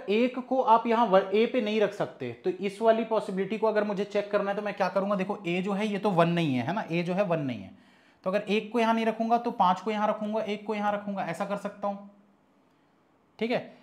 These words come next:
ये गलत होगा तो फिर ये वाली पॉसिबिलिटी चेक करेंगे, अगर सही हो गया तो फिर चेक करने की जरूरत नहीं है। तो एक और पांच हमारा हो गया।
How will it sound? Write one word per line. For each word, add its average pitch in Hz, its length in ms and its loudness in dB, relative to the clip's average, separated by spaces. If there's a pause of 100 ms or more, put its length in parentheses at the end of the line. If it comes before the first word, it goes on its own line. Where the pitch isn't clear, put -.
(140)
ये 170 200 2
गलत 208 320 8
होगा 240 220 6
तो 262 100 0
फिर 262 160 0
ये 226 160 2
वाली 220 180 2
पॉसिबिलिटी 190 460 0
चेक - 240 -2
करेंगे, 127 220 -2
अगर 156 160 2
सही 202 260 -4
हो 220 100 0
गया 220 120 2
तो - 80 -4
फिर 240 120 -6
चेक 202 180 -2
करने 190 140 2
की 202 80 0
जरूरत 156 300 4
नहीं 110 160 -8
है। 104 100 -14 (420)
तो - 160 -12 (140)
एक 202 240 4
और 226 100 10
पांच 202 260 4
हमारा 214 260 6
हो 214 140 -2
गया। 226 180 -4